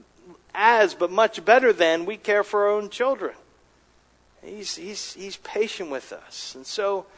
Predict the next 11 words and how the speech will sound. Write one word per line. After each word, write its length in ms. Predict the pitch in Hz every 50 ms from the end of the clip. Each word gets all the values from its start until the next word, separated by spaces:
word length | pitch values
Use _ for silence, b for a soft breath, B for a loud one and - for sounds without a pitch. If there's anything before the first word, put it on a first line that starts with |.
| b b b b b b b -
it's 160 | 165 - -
not 240 | 214 214 214 202 -
that 160 | 190 170 175
lamenting 600 | 180 170 165 170 190 214 226 214 - 190 165 156
is 160 | 139 123 117
sin 580 | - - - - - 240 285 285 190 131 131 131
by 240 | 127 - 147 165 165 -
any 260 | 190 214 302 320 320 311
means. 640 | 302 302 320 320 320 277 175 123 104 98 - -
We 100 | 180 202
shouldn't, 380 | 190 - 262 262 247 214 185